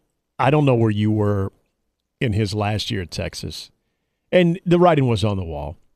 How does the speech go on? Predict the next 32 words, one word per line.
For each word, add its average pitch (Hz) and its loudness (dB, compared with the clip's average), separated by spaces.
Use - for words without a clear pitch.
And 135 4
I 131 4
felt 139 4
like 120 0
that 120 2
was 107 -4
an 101 -6
escape. 87 -10
I 156 4
was 156 2
pretty 151 -2
critical 120 -2
of 95 -4
Shaka 98 -6
Smart 98 -8
at 95 -10
Texas. - -12
Now, 127 2
kind 151 2
of 123 -2
looking 139 2
back 120 2
and 120 -2
seeing 131 -2
what 110 0
he's 117 -2
been 113 2
able 107 0
to 101 -2
get 104 -6
back 104 -4
into, 123 -2